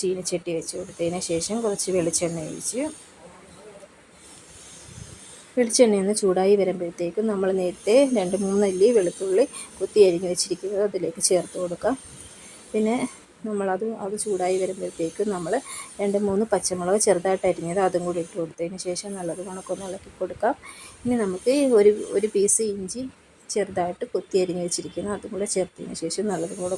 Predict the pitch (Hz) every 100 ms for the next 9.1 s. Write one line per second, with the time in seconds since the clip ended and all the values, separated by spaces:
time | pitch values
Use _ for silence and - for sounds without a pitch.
0 | - 196 180 - - - 190 175 233 311
1 | - - - - - - - 214 208 196
2 | 180 170 220 254 - - 202 196 208 196
3 | 185 190 208 202 208 202 202 190 214 220
4 | 156 147 - 196 262 - - - - 202
5 | - 226 180 180 180 - 180 165 175 190
6 | 208 180 180 180 190 180 175 202 185 170
7 | 170 180 180 180 185 202 196 170 180 185
8 | 185 - 180 202 202 180 - - 180 170
9 | 214